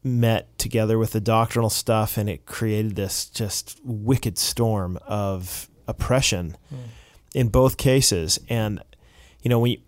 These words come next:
Speaker 1: when you really think about the, well, heaven and hell is in the balance here, you can see why people are so incensed about this sort of thing. And yet that's the thing,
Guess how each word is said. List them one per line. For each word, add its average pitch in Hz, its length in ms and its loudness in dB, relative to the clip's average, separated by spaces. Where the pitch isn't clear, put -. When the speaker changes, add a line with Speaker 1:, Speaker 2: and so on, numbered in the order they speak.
Speaker 1:
when 127 300 2
you 127 100 4
really 131 240 6
think 135 220 2
about 117 240 4
the, 110 80 0
well, 110 160 2
heaven 123 240 4
and 117 120 4
hell 123 300 6
is 101 120 2
in 107 80 0
the 104 60 -2
balance 113 460 2
here, 107 240 0
you 113 160 0
can 113 180 0
see 143 300 4
why 107 240 2
people 113 340 0
are 101 120 2
so 110 520 2
incensed 113 680 0
about 98 300 -2
this 104 120 -2
sort 101 220 0
of 98 80 -8
thing. 90 320 -6
And 113 180 -2
yet 120 280 0
that's - 420 0
the - 180 -2
thing, 113 560 0